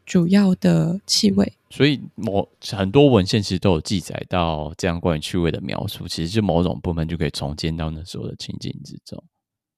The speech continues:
Speaker 2: 他们，我是应该说是我看他那边计-，那个计-，那个计划的网站里面，他们其中有一个专案就是在做用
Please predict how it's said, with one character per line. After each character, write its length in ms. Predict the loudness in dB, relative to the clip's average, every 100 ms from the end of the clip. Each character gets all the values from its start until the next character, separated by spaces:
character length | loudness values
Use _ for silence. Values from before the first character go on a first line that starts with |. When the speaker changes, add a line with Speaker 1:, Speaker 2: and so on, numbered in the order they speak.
| _ -20 -20
Speaker 2:
他 100 | 0
们， 260 | 4 4 4
我 220 | 4 4
是 340 | 2 -6 0 2
应 80 | 4
该 120 | 4
说 300 | 4 6 6
是 180 | 4 0
我 200 | 2 0
看 260 | 4 4
他 100 | 6
那 80 | 4
边 140 | 2 0
计-， 160 | -4 -4
那 100 | -2
个 80 | -2
计-， 260 | -2 -6 -6 -2
那 140 | 0
个 80 | 0
计 260 | 0 0
划 100 | 2
的 120 | 0 0
网 200 | -2 -2
站 160 | -2 -2
里 60 | -2
面， 160 | -2
他 80 | 0
们 100 | 0
其 140 | -2
中 180 | 0 0
有 60 | 0
一 40 |
个 120 | -2 -4
专 240 | -2 -2 -2
案 160 | -4
就 120 | -4 -6
是 60 |
在 300 | -4 0 0 -2
做 480 | -2 2 2 2 0 -8 _ 4
用 420 | 6 6 2